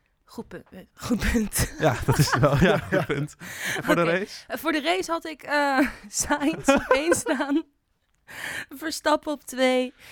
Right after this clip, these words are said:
Speaker 1: Nee, Verstappen twee, die was, die was best wel, best wel oké.
Speaker 2: Uh-huh.
Speaker 1: Eh, en P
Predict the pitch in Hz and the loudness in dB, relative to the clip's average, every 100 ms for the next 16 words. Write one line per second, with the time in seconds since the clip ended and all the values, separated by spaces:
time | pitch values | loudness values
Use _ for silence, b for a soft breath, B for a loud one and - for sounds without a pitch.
0 | B 294 254 214 220 349 - 370 - - | B -4 -2 -4 -10 -10 -6 -8 -8 -6
1 | 277 339 269 226 208 202 - 190 185 - | -2 0 0 0 0 -2 -8 -10 -10 -10
2 | 185 156 139 139 - - 156 156 - 185 | -14 -10 -10 -10 -12 -10 -8 -6 -4 0
3 | 160 175 B 147 127 131 254 269 - 320 | 0 -2 B 0 2 2 2 2 0 0
4 | 370 262 - | 0 -2 -2